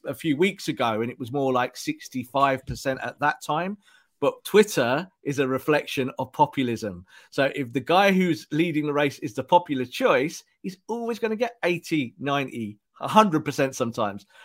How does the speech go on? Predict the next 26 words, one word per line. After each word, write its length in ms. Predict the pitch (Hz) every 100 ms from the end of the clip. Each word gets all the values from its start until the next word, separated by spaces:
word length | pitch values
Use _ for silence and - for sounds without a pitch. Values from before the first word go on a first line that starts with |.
| -
And 120 | - 139
that's 260 | 170 - 139
why 240 | 147 135
we 120 | 123
shouldn't 260 | 117 135 127
do 120 | 123
politics 640 | - 131 123 113 95 -
on 120 | 101
Twitter, 420 | 92 101 90 87 - _ _
because 280 | - 110 113
it's 160 | - -
always 280 | 139 127 123
about 260 | 117 123 -
populism. 640 | 135 - 117 104 104 101
It 160 | 117 123
isn't 300 | 123 123 -
really 640 | 113 139 147 101 104 104 -
about 360 | 110 110 107
real 220 | 117 113 113
life. 300 | 123 104 -
It's 180 | - -
always 180 | 120
about, 340 | 107 113 110 107 _ _ _
am 160 | 135 143
I 200 | 139 135
right? 360 | 135 135 135